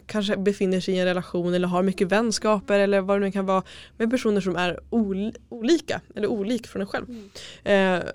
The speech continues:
Speaker 1: så vill jag också verkligen poängtera det, att det är liksom inte någonting som jag, eller som inte sk-, som skulle funka mindre bra, utan det kanske bara handlar om att vi behöver hitta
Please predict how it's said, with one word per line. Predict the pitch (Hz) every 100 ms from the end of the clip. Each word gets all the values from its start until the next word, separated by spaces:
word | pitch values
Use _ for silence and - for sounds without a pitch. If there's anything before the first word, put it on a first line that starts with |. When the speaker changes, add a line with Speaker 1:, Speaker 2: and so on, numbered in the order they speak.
| - -
Speaker 1:
så | -
vill | 208 214
jag | 208
också | -
verkligen | 202 196 202 190 190
poängtera | - 214 202 269 226
det, | 175
att | 190 185
det | 208 233 202
är |
liksom | 196 185 208
inte | 190 185 180 180 - - -
någonting | - 190 180 190 185
som | 196
jag, | 185 180 - - - _ - -
eller | 208
som | 208
inte | 214 196 190 190 - - - _ _
sk-, | - - _ -
som | 202
skulle | 196 220
funka | 240 226
mindre | 208 208 208
bra, | 214 285 165 190
utan | 208 202
det |
kanske | 202 214 196
bara | 190 220 208
handlar | 214 185
om | 180 180
att | 175
vi |
behöver | 175 180
hitta | 185 190 - - 170